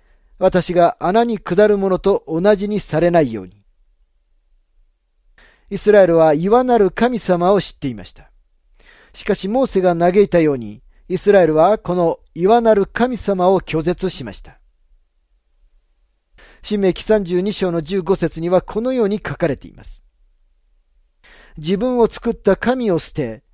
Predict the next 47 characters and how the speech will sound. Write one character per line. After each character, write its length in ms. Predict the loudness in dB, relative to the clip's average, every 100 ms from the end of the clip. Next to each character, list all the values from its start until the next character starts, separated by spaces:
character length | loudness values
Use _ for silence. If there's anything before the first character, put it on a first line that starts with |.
| _ _
自 200 | -8 -4
分 200 | -2 -2
の 120 | 0 -2
救 360 | -4 -10 -8
い 60 | -4
の 180 | -2 -2
岩 300 | -2 2 4
を 120 | 4 0
軽 280 | -2 -4
ん 40 | -4
じ 140 | -10
た。」 160 | -20 -20 _ _ _ _ _ _ _ _ _ _ _ _ _ _ _ _ _ _
岩 200 | 2 4
は 160 | 4 2
そ 180 | 0 0
の 140 | 2
上 160 | 2 0
に 80 |
立 240 | -2 -2 -2
つ 140 | -2
べ 140 | -2 -2
き 140 | -2
も 100 | -6
の 100 | -8
で 100 | -14
す。 200 | -20 -20 _ _ _ _ _ _ _ _ _ _ _
岩 240 | 0 2 4
は 100 | 2
確 320 | 2 0 0
か 140 | 0
な 140 | 2 2
土 200 | 2 2
台 220 | 4 4
を 80 | 2
提 200 | 0 -4
供 200 | -4 -12
し 120 | -14
ま 120 | -20
す。 180 | -20 _ _ _ _ _ _ _ _ _ _ _ _ _ _ _ -2
現 180 | 0 2
代 160 | 2
の 80 | 0
信 240 | -4 -4
者 80 | -2
も 140 | 0 0
ま 100 | 0
た、 320 | 4 2